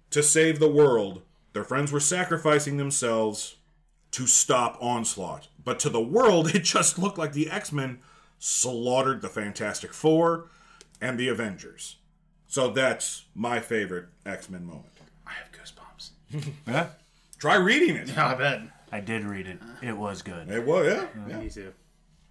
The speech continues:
Speaker 1: Okay, so favorite X-Men moments, that's done.
Speaker 2: So
Speaker 1: Let's, let's move on to something, uh,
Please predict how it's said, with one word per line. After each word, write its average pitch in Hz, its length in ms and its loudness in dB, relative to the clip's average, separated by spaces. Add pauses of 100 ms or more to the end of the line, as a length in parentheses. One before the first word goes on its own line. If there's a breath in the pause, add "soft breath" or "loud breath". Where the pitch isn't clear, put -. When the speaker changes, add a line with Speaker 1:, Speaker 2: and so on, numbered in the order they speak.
(140)
Speaker 1:
Okay, 202 340 6
so 202 260 4
favorite 202 340 0
X-Men 175 320 -2
moments, 156 320 0
that's 156 220 2
done. 135 300 2 (260 loud breath)
Speaker 2:
So 123 320 -4
Speaker 1:
Let's, 156 280 0
let's 208 200 4
move 220 260 2
on 202 560 0 (280)
to 196 220 0
something, 190 640 0
uh, 175 400 2